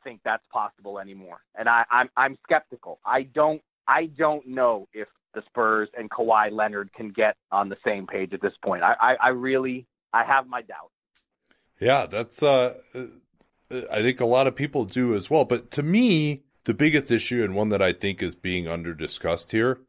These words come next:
Speaker 2: is just simply whether the guy is healthy or not. You know, I mean, i-, his,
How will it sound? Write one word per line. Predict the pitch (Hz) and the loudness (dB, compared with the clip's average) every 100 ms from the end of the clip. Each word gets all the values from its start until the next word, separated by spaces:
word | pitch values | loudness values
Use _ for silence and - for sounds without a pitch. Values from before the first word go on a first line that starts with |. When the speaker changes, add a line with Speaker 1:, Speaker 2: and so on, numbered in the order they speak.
| _ | _
Speaker 2:
is | 127 | -6
just | 131 160 165 | 0 0 0
simply | 175 175 | 2 2
whether | 160 160 | 2 2
the | 160 | 0
guy | 143 143 | 2 0
is | 135 | 2
healthy | 170 185 220 | 0 2 0
or | 78 | 0
not. | 71 - _ _ | -6 -14 _ _
You | 92 | 0
know, | 110 | 2
I | |
mean, | 110 101 | 2 -2
i-, | 90 92 65 | -6 -8 -12
his, | - 107 104 - | -2 0 0 -4